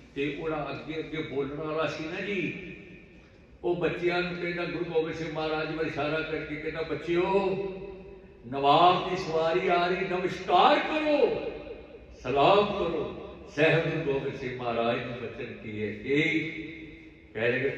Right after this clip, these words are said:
کوئی سلام نہیں کرے گا اس بادشاہ، سارے منہ چڑھاؤ سب ہوئے، منہ چڑھاؤ۔ وہ حیران ہو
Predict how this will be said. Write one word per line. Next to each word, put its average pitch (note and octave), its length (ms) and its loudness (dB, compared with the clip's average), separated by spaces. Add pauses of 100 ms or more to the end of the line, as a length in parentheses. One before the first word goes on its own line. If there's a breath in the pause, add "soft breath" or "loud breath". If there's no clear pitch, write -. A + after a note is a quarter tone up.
کوئی G#3 200 8
سلام D3 500 2
نہیں C3+ 180 -6
کرے A#2+ 260 0
گا A#2+ 60 0
اس A#2 200 0
بادشاہ، G#2+ 760 -8
سارے C3 380 2
منہ F#3 320 -2
چڑھاؤ A2 440 -2
سب A#2 60 -6
ہوئے، G2+ 260 -6 (960)
منہ D#4 300 0
چڑھاؤ۔ - 300 -10 (1160)
وہ G#2+ 180 -4
حیران A#2+ 300 -2
ہو A2+ 200 -6